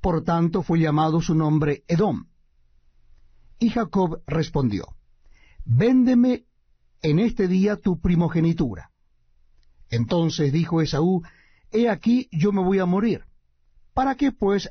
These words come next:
me servirá la primogenitura?". Y dijo Jacob: "Júramelo en este día". Y él le juró,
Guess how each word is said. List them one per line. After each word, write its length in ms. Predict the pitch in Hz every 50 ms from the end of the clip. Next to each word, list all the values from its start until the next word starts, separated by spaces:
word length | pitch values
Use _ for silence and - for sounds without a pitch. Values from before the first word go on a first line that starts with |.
| - -
me 220 | 170 170 180 185
servirá 360 | 175 - 170 160 165 160 170 170
la 120 | 165 151
primogenitura?". 760 | - - 156 156 156 - 165 165 185 196 - 247 180 - - _ _ _ _ _ _ _ _ _ _ _ _ _ _ _ _ _ _ _ _ _ - -
Y 120 | - 156 160
dijo 260 | 160 180 - - 151
Jacob: 500 | - 143 123 117 156 170 160 139 139 - - _ _ _ _ _ _ _ _ _ _ _ _
"Júramelo 600 | _ - - 254 254 208 170 151 151 156 156 156
en 80 | 160 165
este 240 | 160 143 - 160 151
día". 320 | 139 131 101 - - - _ _ _ _ _ _ _ _ _
Y 200 | - 120 135 147
él 160 | 165 170 165
le 80 | 170 175
juró, 380 | 170 - 196 202 170 113 -